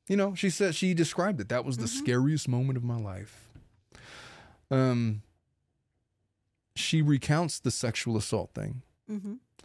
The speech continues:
Speaker 1: Um, she said she had blacked out. Um, so she says she had blacked out. She remembers that somebody had come up behind her, covers her face with a towel.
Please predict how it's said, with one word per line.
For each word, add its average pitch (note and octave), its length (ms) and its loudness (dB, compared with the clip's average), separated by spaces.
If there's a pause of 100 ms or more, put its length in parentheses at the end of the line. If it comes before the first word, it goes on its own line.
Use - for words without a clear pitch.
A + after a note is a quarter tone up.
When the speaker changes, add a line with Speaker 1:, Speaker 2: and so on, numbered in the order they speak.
(720)
Speaker 1:
Um, A#2+ 440 0
she - 160 -4
said A#2+ 280 0
she C3 200 0
had A2+ 160 -2
blacked B2 300 0
out. E3+ 300 0 (1300)
Um, A#2 500 2 (240)
so C#3 260 2
she C#3+ 160 0
says B2 400 -2 (500)
she - 160 -2
had A3+ 100 2
blacked D#3+ 280 2
out. A2+ 120 -2
She - 140 2
remembers E3 300 4
that D3 80 2
somebody D#3+ 440 2
had B2 360 2
come D3+ 260 2
up D3 160 -4
behind B2 320 0
her, A#2+ 80 2
covers C3 260 -2
her B2 60 -2
face A#2+ 340 -4
with A#2 120 -8
a G2+ 40 -8
towel. - 420 -10